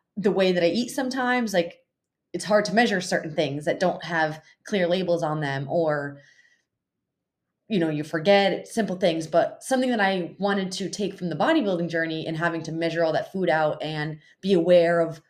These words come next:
what carbs, fats, proteins are and how they fuel you and how they, your body metabolizes those things. And in addition to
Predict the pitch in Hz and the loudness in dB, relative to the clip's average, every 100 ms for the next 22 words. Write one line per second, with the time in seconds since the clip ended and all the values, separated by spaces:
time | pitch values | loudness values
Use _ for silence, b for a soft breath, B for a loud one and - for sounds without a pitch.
0 | _ 165 165 170 - - 175 175 - 160 | _ -4 0 2 0 -2 0 0 -2 -2
1 | - - 208 196 180 175 170 160 156 175 | -4 -2 -2 -2 -4 0 2 2 0 0
2 | 175 160 143 - 180 170 170 156 151 151 | 0 0 -6 -4 -2 0 0 -2 -2 -4
3 | 160 160 156 151 151 143 b b b 185 | -4 -2 2 2 0 -4 b b b 0
4 | 180 165 165 160 160 185 175 170 156 156 | 2 4 2 0 -4 -2 0 2 2 0
5 | 156 156 147 160 151 151 147 175 160 156 | -2 -4 -4 -4 -4 -4 -6 -6 -4 -4
6 | 156 151 160 160 151 143 165 156 151 | -4 -4 -4 -6 -8 -4 -2 0 -2